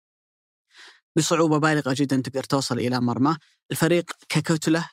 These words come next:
كمجموعة، تلاقي دائمًا مترابط سواء في الحالة الدفاعية أو الحالة الهجومية،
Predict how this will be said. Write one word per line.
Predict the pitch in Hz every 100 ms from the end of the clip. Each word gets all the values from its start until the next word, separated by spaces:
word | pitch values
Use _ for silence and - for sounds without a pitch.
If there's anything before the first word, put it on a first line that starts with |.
| -
كمجموعة، | 135 131 135 151 156 156
تلاقي | - 135 135
دائمًا | 151 147 139
مترابط | 127 127 131 147 147 139
سواء | 139 135
في |
الحالة | 135 - 131
الدفاعية | 123 120 127 123 139 147 - - -
أو | 143
الحالة | 131 - 143 131
الهجومية، | 127 120 123 156